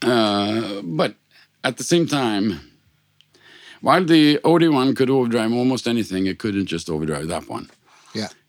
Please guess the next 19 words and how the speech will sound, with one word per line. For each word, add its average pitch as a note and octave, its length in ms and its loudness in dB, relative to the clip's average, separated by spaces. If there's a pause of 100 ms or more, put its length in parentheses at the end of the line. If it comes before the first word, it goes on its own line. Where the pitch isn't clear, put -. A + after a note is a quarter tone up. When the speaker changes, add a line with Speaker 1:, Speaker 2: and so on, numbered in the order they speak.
Speaker 1:
Which C#3+ 200 2
was A#2 200 0
annoying B2 560 4
because, G#2 520 -2 (180)
uh, G2+ 360 2 (100)
at A#2 160 -4
the B2+ 80 2
time B2 340 4
I G2+ 40 4
was G2+ 120 0
thinking, - 300 -2 (120)
"Look, G#2 220 -2
I A2+ 100 -6
got A2 280 -6
two A#2+ 180 -4
Boss G#2 260 -4
pedals. - 360 -10
They E2 120 -2
look E2 200 -4